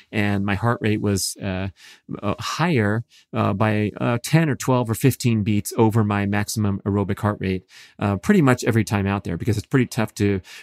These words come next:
regulate heart rate when you're playing speed golf, as it turns out. In fact, interestingly, uh, I would notice my heart rate rise after stopping, grabbing the club, and hitting a shot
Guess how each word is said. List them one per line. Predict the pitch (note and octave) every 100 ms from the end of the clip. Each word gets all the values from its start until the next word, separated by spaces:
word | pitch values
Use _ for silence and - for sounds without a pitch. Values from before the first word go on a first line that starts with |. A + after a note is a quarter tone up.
| -
regulate | A2 A2 G#2 G2 G2
heart | G#2+ -
rate | G2 -
when | G2
you're | F#2+
playing | - G#2+ F#2+
speed | - G#2+ F2
golf, | G#2 F#2+ F2+
as | F#2
it | F#2
turns | - F#2+ F#2
out. | G#2 F2+ - - - -
In | -
fact, | - C3+ G#2 -
interestingly, | B2+ B2+ - G#2+ G2 G2 F#2+ - - - -
uh, | G#2+ G2 F#2+
I | G#2+
would | G#2+ G#2
notice | A2 A#2+ A#2 A2
my | G2+
heart | F#2 A2+ A2+
rate | G#2 G2+
rise | - F2+ G2+ D3 B2+ F2 F#2+ - - _ _ _ - -
after | G2+ -
stopping, | F#2+ - - C3+ D3 - E2+ F2+ - _ _ _ -
grabbing | G2+ A#2+ C3 A#2+
the | G2+
club, | - - C3+ G2+ F2 F#2 _ _ -
and | F#2+
hitting | F#2+ - B2 G2+
a |
shot | F#2 - A#2 F2 -